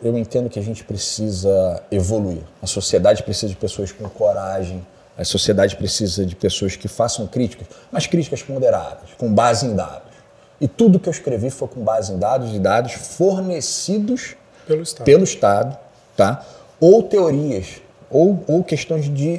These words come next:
Speaker 1: de, de, em livros. Não é nada arbitrário, não foi nada ofensivo. E no próprio artigo, se você buscar, eu falo, "Vou sofrer represálias."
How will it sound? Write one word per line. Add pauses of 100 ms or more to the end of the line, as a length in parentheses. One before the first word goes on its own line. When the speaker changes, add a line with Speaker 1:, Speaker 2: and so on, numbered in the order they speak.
Speaker 1:
de, (320)
de,
em
livros. (800)
Não
é
nada
arbitrário, (280)
não
foi
nada
ofensivo.
E
no
próprio
artigo, (220)
se
você
buscar,
eu
falo, (120)
"Vou
sofrer
represálias."